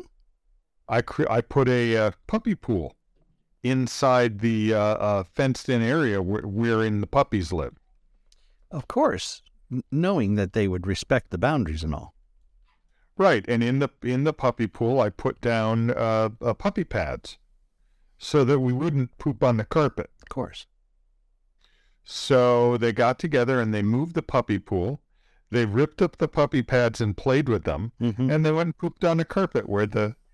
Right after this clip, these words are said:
Speaker 1: where the pool was.
Speaker 2: Which
Speaker 1: So
Speaker 2: nice and soft.
Speaker 1: Yeah, that's much, much better, apparently.
Speaker 2: Apparently. How are you, Chief? How's your day going?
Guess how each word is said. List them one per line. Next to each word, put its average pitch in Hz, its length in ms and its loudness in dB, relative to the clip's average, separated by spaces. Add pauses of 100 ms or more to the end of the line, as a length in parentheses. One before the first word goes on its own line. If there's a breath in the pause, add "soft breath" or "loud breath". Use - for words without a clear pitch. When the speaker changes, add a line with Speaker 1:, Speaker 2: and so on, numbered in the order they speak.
Speaker 1:
where 117 180 -6
the 107 120 -4
pool 135 320 0
was. 82 300 -4
Speaker 2:
Which 117 160 -6
Speaker 1:
So 120 100 0
Speaker 2:
nice 101 100 4
and 95 120 0
soft. - 420 -6 (1000)
Speaker 1:
Yeah, 170 200 2 (460)
that's 139 360 -4
much, 143 420 -2
much 123 360 0
better, 127 340 0 (140)
apparently. 82 580 -4 (220)
Speaker 2:
Apparently. - 640 -10 (840 loud breath)
How 127 160 4
are 131 60 2
you, 123 200 2
Chief? 120 320 -2
How's 110 220 -4
your 110 140 2
day 85 220 -2
going? 78 380 -6